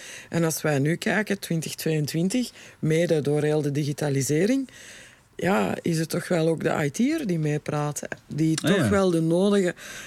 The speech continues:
Speaker 1: G D P R-kennis bezit of moet bezitten, of, of waar,
Speaker 2: Ja.
Speaker 1: wa-, waar wij toch wel met een zwaar stijgende vraag krijgen van niet meer het juridische, want als het echt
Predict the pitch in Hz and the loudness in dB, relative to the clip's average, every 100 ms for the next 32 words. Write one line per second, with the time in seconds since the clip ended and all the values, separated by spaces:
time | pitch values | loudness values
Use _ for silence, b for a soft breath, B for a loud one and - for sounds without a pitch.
0 | B 143 170 156 143 170 160 - 170 160 | B -2 0 0 0 0 0 -2 0 0
1 | 139 - 139 185 294 - - - 170 - | -2 -2 0 0 0 -6 -6 -2 -2 0
2 | 175 220 220 208 233 247 - 160 - - | 0 0 0 0 0 -2 -4 -4 -6 -4
3 | - 151 - - 160 117 120 B B B | -2 -4 -6 0 2 2 0 B B B
4 | _ - 139 160 - 160 151 147 147 170 | _ -4 -2 -2 0 0 0 0 0 0
5 | 190 175 170 170 156 - 147 143 - 160 | -2 -2 0 0 0 -2 -2 -2 -2 -2
6 | 123 - - - - 180 175 151 139 180 | -2 -2 -4 -4 -4 -2 0 -2 -2 -2
7 | 208 247 - 190 160 147 151 B B B | -2 -6 -6 -4 -2 -4 -6 B B B
8 | B - 165 160 151 160 185 180 170 165 | B -2 0 2 2 2 2 2 2 2
9 | 165 - 151 156 196 240 - 254 208 175 | 0 0 0 0 0 0 -2 -2 0 0
10 | 156 - 156 - | -2 -2 -4 -6